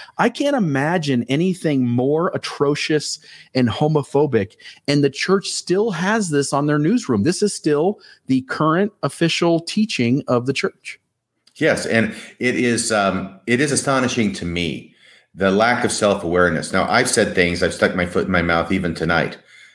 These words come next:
Speaker 2: But, uh, to have it in print and to have it remain in print for years as this has, where it is clear that Elder Oaks is saying that my standing in the community of the church, the way that I am perceived in the church,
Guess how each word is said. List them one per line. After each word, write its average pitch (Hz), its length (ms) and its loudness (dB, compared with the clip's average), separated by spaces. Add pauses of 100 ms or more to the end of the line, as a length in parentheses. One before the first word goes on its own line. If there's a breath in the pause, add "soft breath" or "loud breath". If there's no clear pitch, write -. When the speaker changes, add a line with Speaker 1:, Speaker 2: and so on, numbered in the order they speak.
(240 loud breath)
Speaker 2:
But, 95 300 2
uh, 87 380 4
to 110 120 2
have 135 200 2
it 117 160 0
in 101 160 4
print 98 480 0
and 92 100 -4
to 104 60 0
have 101 240 0
it 90 40 0
remain 98 380 4
in 101 140 0
print 90 240 -6
for 85 120 -6
years 98 440 2
as 80 200 -4
this - 260 -4
has, 76 440 0 (460 soft breath)
where 107 140 0
it 104 60 0
is 104 100 -2
clear 151 320 0
that 101 160 0
Elder 95 280 2
Oaks 104 300 -2
is 95 140 -2
saying 73 340 0 (360 soft breath)
that 98 260 0
my 107 440 2 (320)
standing 117 600 0
in 98 340 0
the 95 80 -6
community 98 520 0
of 90 120 2
the 85 80 -12
church, - 380 -4
the - 80 -6
way 104 220 2
that 107 180 -2
I 101 120 4
am 98 180 0
perceived 98 560 -2
in 87 260 -4
the 80 80 -8
church, - 640 -6